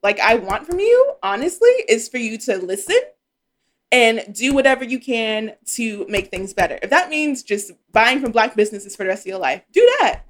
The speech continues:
If that means every time you see an opportunity, like, if you, uh, have a job where you can hire people and you decide, "Okay, every time I get the opportunity, I will try my darndest to get a person of color in a position,"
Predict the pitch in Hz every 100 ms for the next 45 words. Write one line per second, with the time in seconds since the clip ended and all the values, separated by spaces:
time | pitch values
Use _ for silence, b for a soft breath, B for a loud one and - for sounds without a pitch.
0 | _ _ _ _ _ - 294 311 330 320
1 | - 294 320 370 294 302 302 208 226 262
2 | 269 277 277 262 254 247 262 254 262 262
3 | 202 202 226 262 254 - 202 202 190 240
4 | 220 220 208 220 226 220 185 180 220 220
5 | 233 214 226 233 226 240 233 180 196 202
6 | 214 233 214 208 214 233 202 214 220 247
7 | 214 233 202 196 226 220 220 - 202 190
8 | 233 208 196 196 202 202 208 180 196 208
9 | 202 208 - 220 220 220 226 262 330